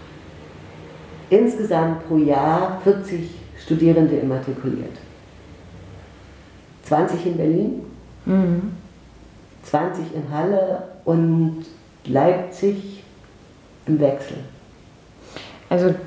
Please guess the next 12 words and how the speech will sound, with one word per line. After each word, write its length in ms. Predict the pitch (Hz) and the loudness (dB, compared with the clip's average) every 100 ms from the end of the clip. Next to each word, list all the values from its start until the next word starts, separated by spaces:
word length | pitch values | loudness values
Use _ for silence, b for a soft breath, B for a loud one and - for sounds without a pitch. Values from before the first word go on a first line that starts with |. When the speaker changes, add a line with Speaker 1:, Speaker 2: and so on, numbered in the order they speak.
| - | -2
Speaker 2:
für 120 | 190 | 2
meine 380 | 170 165 208 - | 4 6 6 6
Ohren, 420 | 220 220 226 208 | 4 4 2 0
äh, 200 | - 202 | 0 0
klingt 280 | 202 202 190 | 4 2 2
das 220 | 185 - | -2 -4
sehr 460 | - 175 170 190 | -4 6 6 8
wenig, 320 | 233 247 247 196 | 6 6 6 4
aber 160 | 190 | 4
im 100 | 185 | 4
Vergleich 680 | 180 185 175 156 170 220 - | 2 2 4 6 6 4 0
zu 180 | - 214 | -2 0